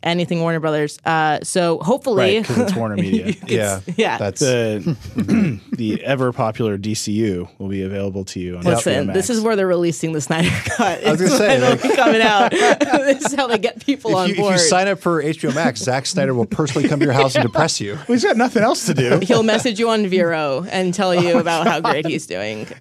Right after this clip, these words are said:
Speaker 2: Yeah, no, he'll message you on, like, A T and T's proprietary,
Speaker 1: <laughs>
Speaker 2: not encrypted chat app that's pre-installed on your phone.
Speaker 1: I don't think it's going to be as successful as Netflix or successful as Disney. Uh, it's also not going international, but I think it will be way better than N B C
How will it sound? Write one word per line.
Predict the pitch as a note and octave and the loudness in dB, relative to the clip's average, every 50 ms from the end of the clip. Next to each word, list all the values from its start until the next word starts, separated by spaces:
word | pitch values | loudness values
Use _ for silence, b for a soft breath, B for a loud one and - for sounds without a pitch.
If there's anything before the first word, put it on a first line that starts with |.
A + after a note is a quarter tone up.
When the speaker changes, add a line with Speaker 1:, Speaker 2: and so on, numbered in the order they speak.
| _ | _
Speaker 2:
Yeah, | - C#3+ B2+ A#2 | -4 -2 0 0
no, | C3+ E3 E3 D3 B2+ | 2 2 2 0 0
he'll | A#2+ C#3 D3+ C#3 C3 | 0 0 0 0 0
message | B2 C#3 C3+ - D#3 B2+ B2+ | 0 -2 -2 -2 -2 -2 -2
you | B2+ A#2 | -2 -2
on, | A2+ G#2+ | -2 -2
like, | G#2 G2 - | -4 -4 -6
A | - G#2+ G#2 | -6 -6 -6
T | G#2 - A2 | -6 -4 -6
and | G2+ | -6
T's | F#2+ A2 G2+ G2+ | -4 -4 -6 -6
proprietary, | - - A2 - - G#2 G2 G#2 - B3 - A2 - | -6 -8 -6 -4 -4 -4 -2 -2 -2 -2 0 0 0
Speaker 1:
<laughs> | - A3 B3+ G3+ G3 C4 G#3 E3 - - G3+ D3+ - - G#3 F#3 D3+ B2+ - | 0 0 0 0 2 0 0 0 0 -2 -4 -4 -4 -6 -8 -8 -8 -6 -4
Speaker 2:
not | C#3+ C3 A#2 A#2+ A#2+ A#2 | -2 0 2 2 2 0
encrypted | B2 B2+ B2+ - - B2 A2 - A#2+ A2+ A#2 | 0 -2 -2 -2 -2 -4 -2 -2 -4 -4 -4
chat | B2 - - A2+ A2 A2 | -2 -2 -2 -2 -2 -2
app | A2 A2 A#2 A2 | -2 -4 -4 -4
that's | - A#2 A2+ - | -4 -6 -6 -6
pre-installed | - - - A2+ A2+ A2+ A#2 - - A2+ G2+ G#2 G#2+ | -4 -4 -4 -2 -2 -2 -4 -4 -4 -2 -2 -2 -2
on | A2 G#2+ | -2 -4
your | G#2+ G#2 | -4 -6
phone. | G2+ - A2 F2+ D#2+ D#2 G2+ - - | -6 -6 -8 -8 -8 -12 -6 -2 -2
Speaker 1:
I | A#3 B3 | 0 2
don't | A3 C4+ C4+ C4 | 2 2 2 2
think | D4 C#4+ | 0 -2
it's | D4 - - | -4 -2 -2
going | C#4 C4 B3+ | 0 0 0
to | A#3+ | -2
be | - G#3+ G#3+ G#3 G3+ G3+ F#3+ - - | -2 -2 -2 -2 0 0 -2 -2 -2
as | - F#3 F#3 F3+ - - - - F3 D#3+ - | 0 0 0 -2 -4 -8 -12 -12 -12 -12 -10
successful | - F3 - - E3+ D#3 - F3 D#3+ | -12 -8 -6 -4 -4 -2 -2 -2 -2
as | D#3+ D#3+ | 0 0
Netflix | A#3+ B3+ A#3+ B3 A#3 A3 - - | -2 -2 0 -2 -2 -2 -4 -6
or | E3 | -8
successful | D3+ - E3+ D#3 - E3 D#3 - D#3+ | -6 -6 -6 -6 -4 -6 -4 -2 -4
as | D#3 D3 - | -4 -4 -2
Disney. | - G#3 G3 G3+ G3 F#3+ F#3 F3+ - - | -2 -2 0 0 0 0 0 -2 -2 -2
Uh, | - D#3+ D3 | -2 -2 -2
it's | D3 - | 0 -2
also | E3+ E3 - | -2 0 0
not | F3 D#3 - | -2 -2 -2
going | D#3+ D#3 | -2 -4
international, | D3 D3+ D#3+ F3 F3+ F3 F3 - F3+ E3 E3 D#3+ - - - - - | -4 -4 -2 -2 -2 -2 -2 -2 -2 -2 -2 -2 -4 -6 -10 -6 -2
but | - G#3+ G#3 F#3+ F3 D3+ - _ _ _ - | 0 2 2 2 2 0 -4 _ _ _ -2
I | F#3+ F#3 | -2 0
think | F#3 G3+ F#3+ - F#3+ | 0 -2 -2 0 0
it | F#3 | 0
will | E3+ F3 | 0 0
be | F3 E3+ | -2 -2
way | E3 F3+ F3 | -2 -2 -2
better | E3 F3 F3 E3 E3+ E3+ | 0 -2 -2 0 0 -2
than | D#3+ D#3+ E3 E3 E3 E3 - - | -2 -2 -2 -2 -2 -4 -6 -4
N | F#3 G3 A3 A3+ | -2 -2 -2 0
B | A#3 B3+ | -2 -2
C | B3 - C4 C4+ | -4 -4 -4 -4